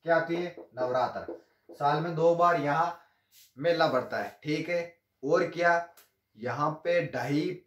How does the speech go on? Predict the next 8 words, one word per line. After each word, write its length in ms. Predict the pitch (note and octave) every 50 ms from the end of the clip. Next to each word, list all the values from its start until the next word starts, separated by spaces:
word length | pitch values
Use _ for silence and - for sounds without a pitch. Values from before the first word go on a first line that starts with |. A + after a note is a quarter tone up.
| _
प्याले 400 | - C#3 C3+ C#3 C#3+ D3+ E3 E3+
शराब 500 | D#3 - - C3+ B2+ C3 C#3+ D#3 D3+ C#3
के 140 | D#3 D#3 D3
चढ़ते 340 | - C#3 C3+ - - B2 A#2+
हैं। 280 | - - - - _ _ _ _ _ _ _ _ _ _ _ _ _ _ _ _ _ _ _ _ _ _ _ E2+ - _ _ _ _ _ _ _ _
क्या 200 | - E3 E3+ E3
चढ़ते 340 | - E3+ D#3+ D3 - E3+ E3+
हैं? 260 | E3+ F3+ F#3 G3 -